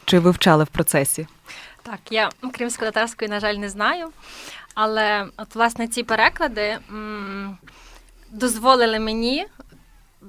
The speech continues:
Speaker 2: пізнати її безпосередньо, долучитися, е, до, до цього процесу, порівняти. От що цікаво, книжка дає можливість порівняти, е, цей кримсько-татарську мову із, е, перекладами. І це дуже важливо не тільки для філолога, а взагалі для людини. Кожне,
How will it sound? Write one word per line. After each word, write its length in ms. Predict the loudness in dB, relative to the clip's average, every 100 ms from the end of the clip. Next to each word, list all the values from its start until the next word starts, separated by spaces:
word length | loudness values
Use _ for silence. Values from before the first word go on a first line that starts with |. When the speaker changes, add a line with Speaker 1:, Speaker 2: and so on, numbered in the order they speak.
| -20 -20 -20 -8
Speaker 2:
пізнати 440 | -6 2 2 2 -2
її 180 | -6 -6
безпосередньо, 720 | -8 -6 -6 0 -2 -2 -6
долучитися, 1000 | -6 -6 -2 -2 -2 -4 0 0 0 -2
е, 140 | -8
до, 160 | -6 -2
до 140 | -2
цього 280 | -2 -4 -6
процесу, 600 | -6 -8 2 2 2 -6 0
порівняти. 680 | 2 2 4 6 6 4
От 160 | -4 -4
що 120 | -4
цікаво, 480 | -4 2 4 4 2
книжка 380 | -4 -6 -4 -4
дає 220 | -2 -2
можливість 500 | -2 -4 -2 -2 -2
порівняти, 720 | -2 -2 2 0 0 -6 -8 -10 -16 -16 -12 -4
е, 640 | -2 -2 -4 -6 -6 -8
цей 180 | -2 -2
кримсько-татарську 800 | 2 0 2 0 2 0 0 0
мову 280 | 4 4 2
із, 380 | -2 -6 -6
е, 260 | -4 -2 -2
перекладами. 840 | 0 2 2 0 -6 -2 -2 -2
І 120 | -4
це 160 | -4 -6
дуже 240 | -6 -6
важливо 500 | -4 -2 0 0 2
не 100 | 0
тільки 260 | 0 -4 -4
для 140 | -2
філолога, 460 | -2 2 4 4 2
а 20 |
взагалі 280 | 0 0 2
для 120 | 4
людини. 400 | 2 4 4 4 2
Кожне, 340 | 2 4 0